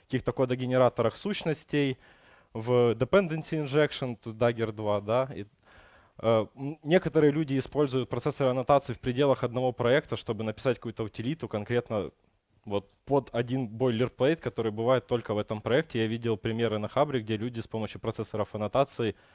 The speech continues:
автоматизировали авторизацию, делали инжект кода авторизации запроса в Spring ми-, в Spring в метод, который этот запрос обрабатывает. Зачем это делалось? Ну, не знаю, но <laughs> были такие штуки. Э,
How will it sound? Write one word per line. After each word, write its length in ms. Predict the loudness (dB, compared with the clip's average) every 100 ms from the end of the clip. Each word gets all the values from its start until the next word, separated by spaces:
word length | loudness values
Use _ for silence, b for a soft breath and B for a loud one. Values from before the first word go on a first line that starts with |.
| b b b
автоматизировали 840 | b -4 -2 -2 -2 0 2 4 2
авторизацию, 840 | 0 -2 0 0 -2 -2 -4 -4 -8 _
делали 280 | 4 6 6 4
инжект 400 | -2 2 2 0
кода 280 | 0 0 0
авторизации 600 | -2 -2 2 0 0 -4
запроса 600 | -2 -2 0 -2 -2 -6
в 40 |
Spring 520 | -6 -16 _ -4 -4 -6
ми-, 100 | -8
в 320 | -8 -10 -16
Spring 380 | -10 -6 -2 0
в 80 | 0
метод, 340 | 0 0 0
который 400 | -4 -6 -2 0
этот 160 | -2 -2
запрос 320 | -4 -4 -4
обрабатывает. 580 | -4 -4 -4 -6 -10 -20 _ b b b b b b b b
Зачем 400 | -8 -2 2 2
это 120 | 0
делалось? 440 | 0 2 2 0 -2
Ну, 180 | -10 -8
не 160 | -8 -6
знаю, 440 | -4 0 2 0 -4
но 400 | -4 -2 -2 -4
<laughs> 40 | -12
были 440 | -12 0 4 6
такие 380 | 4 0 0 0
штуки. 440 | 0 -6 -6 -6 -6 B B B B B B
Э, 400 | -2 2 2 0